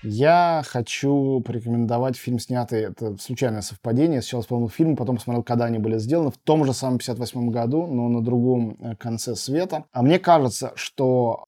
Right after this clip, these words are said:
каким-то образом, э, братом Сервантеса, э, не знаю почему, по разуму не скажешь, э, ну,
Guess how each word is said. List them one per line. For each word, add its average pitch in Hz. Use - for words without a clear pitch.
каким-то 170
образом, 131
э, 120
братом 147
Сервантеса, 117
э, 113
не 127
знаю 123
почему, 131
по 117
разуму 117
не 113
скажешь, 143
э, 104
ну, 151